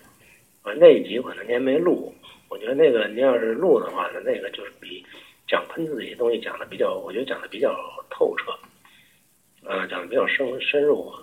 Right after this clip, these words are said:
所以他们那些东西不用去管它，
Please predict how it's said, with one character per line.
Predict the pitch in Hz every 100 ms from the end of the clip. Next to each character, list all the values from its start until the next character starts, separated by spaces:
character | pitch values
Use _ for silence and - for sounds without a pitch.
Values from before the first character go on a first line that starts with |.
| -
所 | 110
以 | 113
他 | - 143
们 | 151 143 110 104 104
那 | 104
些 | 104 120
东 | 143
西 | 135
不 | 92 -
用 | 131
去 | 147 - 110
管 | 90 - -
它， | - -